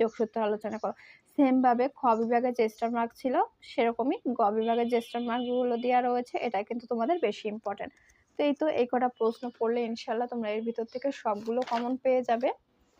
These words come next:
তো ভিডিওটি যদি ভালো লেগে থাকে অবশ্যই চ্যানেলটা কিন্তু তোমরা সাবস্ক্রাইব করতে ভুলবে না। আর পরীক্ষার কিন্তু বেশি সময় নয়, এর ভিতরে তোমাদের সবগুলো কমপ্লিট করে ফেলতে হবে। পরীক্ষা যেহেতু দিতেই হবে, তো ভালো রেজাল্ট করার মতন করেই তোমরা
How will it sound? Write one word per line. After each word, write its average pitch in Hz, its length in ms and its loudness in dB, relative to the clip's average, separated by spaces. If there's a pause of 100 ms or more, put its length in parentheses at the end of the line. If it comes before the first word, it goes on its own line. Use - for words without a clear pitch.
(460)
তো 302 140 2
ভিডিওটি 269 420 2
যদি 254 200 2
ভালো 254 220 2
লেগে 240 220 2
থাকে 240 220 0
অবশ্যই 220 440 0
চ্যানেলটা 220 380 -2
কিন্তু 226 240 -8
তোমরা 220 200 -4
সাবস্ক্রাইব 226 520 -2
করতে 247 240 -4
ভুলবে 247 340 0
না। 247 100 2 (200)
আর 208 200 2 (100)
পরীক্ষার 247 360 0
কিন্তু 262 280 -4
বেশি 220 320 0
সময় 233 400 -4
নয়, 247 240 -2
এর 220 160 -2
ভিতরে 240 300 -2
তোমাদের 220 340 -8
সবগুলো 226 400 -6
কমপ্লিট 226 420 -8
করে 233 180 -2
ফেলতে 240 320 -6
হবে। 240 220 -2 (640)
পরীক্ষা 285 380 4
যেহেতু 269 340 2
দিতেই 240 360 2
হবে, 254 300 4
তো 240 140 0 (120)
ভালো 226 240 2
রেজাল্ট 226 400 0
করার 233 260 4
মতন 247 300 -4
করেই 220 280 0
তোমরা 214 240 -4